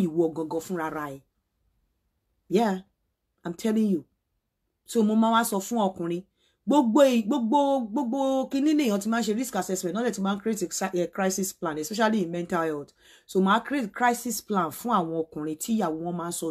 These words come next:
no, no, no, no fún òbò dídó all the time. I'm not saying you cannot refuse sex from your man,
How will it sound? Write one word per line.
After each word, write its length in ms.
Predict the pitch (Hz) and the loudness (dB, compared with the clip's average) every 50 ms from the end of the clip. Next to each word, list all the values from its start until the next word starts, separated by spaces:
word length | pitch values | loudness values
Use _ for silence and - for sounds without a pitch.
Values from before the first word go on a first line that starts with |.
| 160 165 170 | -6 -4 -2
no, 200 | 190 202 202 202 | 0 2 2 2
no, 280 | 202 190 185 180 180 180 | 2 2 0 0 -2 -2
no, 240 | 175 175 170 170 165 | -2 -4 -4 -6 -6
no 240 | 165 160 151 139 - _ _ _ _ _ _ _ _ - | -6 -8 -10 -12 -14 _ _ _ _ _ _ _ _ -18
fún 240 | - - - 226 233 214 | -8 -2 0 2 4 4
òbò 220 | 202 139 147 143 - | 2 0 -2 -10 -12
dídó 360 | - 156 147 135 180 180 185 - _ _ _ _ - | -14 -12 -6 -2 -2 -2 -2 -4 _ _ _ _ -4
all 180 | 190 196 190 175 | -2 -2 -2 -2
the 120 | 143 143 | -4 -8
time. 240 | - - 165 147 139 - - - - | -10 -8 -8 -10 -10 -14 -16 -6 -2
I'm 100 | 226 247 | 0 2
not 140 | 285 349 370 | 4 4 2
saying 220 | - 311 294 269 | 2 2 2 2
you 100 | 233 190 | 2 0
cannot 300 | - 196 185 190 208 208 | 0 -2 -2 -2 0 0
refuse 400 | 196 165 156 - - 196 190 185 | -2 -4 -4 -6 -6 -6 -6 -6
sex 360 | - - 180 151 - - - - _ _ _ _ _ _ _ _ - | -6 -4 -6 -6 -6 -8 -18 -20 _ _ _ _ _ _ _ _ -12
from 220 | - - 170 165 156 | -6 -4 -4 -2 -2
your 100 | 156 147 | -4 -4
man, 280 | 156 175 165 151 135 | -4 -4 -4 -6 -6